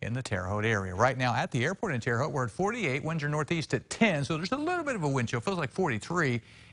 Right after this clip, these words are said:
and the pressure is pretty high. High pressure is in control of our weather. Temperatures in the forties all across the area, forty-two Crawfordsville, forty-seven Bloomington,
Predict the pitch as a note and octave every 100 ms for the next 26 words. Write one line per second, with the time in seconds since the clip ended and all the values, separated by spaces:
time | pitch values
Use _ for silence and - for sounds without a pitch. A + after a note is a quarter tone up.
0 | - C3+ A#3 B3+ F3 - F#3 C3 - E3
1 | A#2 A2 D3 - D#3+ C3+ A#2 B2+ A2+ -
2 | E3 C3+ G#2 G2 C3 D3+ G2 F3+ F3+ -
3 | D3 C3+ A2+ F#3+ D#3+ F#3 A#3 F3+ D#3+ A#2
4 | - C#3 F3 - G3 D#3+ F#3+ - F3 F3
5 | D#3+ F#3+ G3 F#3 C3+ - D3 A#2 F3 A3
6 | - E3